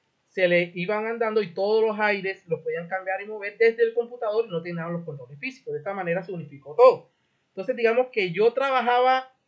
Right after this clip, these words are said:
pero a la vez veía oportunidad de hacer algo y decía, "Hey, podamos, po-, yo quiero implementar esto", y me daban las, la, la opción, me daban la posibilidad.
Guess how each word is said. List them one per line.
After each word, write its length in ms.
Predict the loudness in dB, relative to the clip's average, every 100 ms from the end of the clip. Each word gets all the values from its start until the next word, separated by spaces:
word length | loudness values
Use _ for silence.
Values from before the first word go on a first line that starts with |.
| _ 4
pero 220 | 8 8
a 80 | 6
la 140 | 4
vez 300 | 6 6 4
veía 600 | 0 -2 -2 -4 2 4 4 0 -8 _ _ -6
oportunidad 680 | -6 -4 -6 -4 -2 -2 0
de 80 |
hacer 220 | 2 2 2
algo 200 | 0 -4
y 60 |
decía, 240 | -8 -4 2
"Hey, 260 | 2 0 _ _ _ -4
podamos, 380 | 0 0 -2 -8 -10
po-, 140 | -8
yo 200 | -6 -8
quiero 440 | 2 4 6 4 0
implementar 540 | -8 -8 -8 -4 -2
esto", 400 | -4 -4 -8 -8 _ _ _ -10
y 320 | -6 -6 -4
me 100 | 0
daban 260 | 2 2 0
las, 320 | -4 -6 _ -6
la, 260 | -4 -4
la 160 | -4 -4
opción, 380 | -4 0 0 0
me 60 |
daban 160 | -6 -6
la 100 | -8
posibilidad. 380 | -10 -18 -20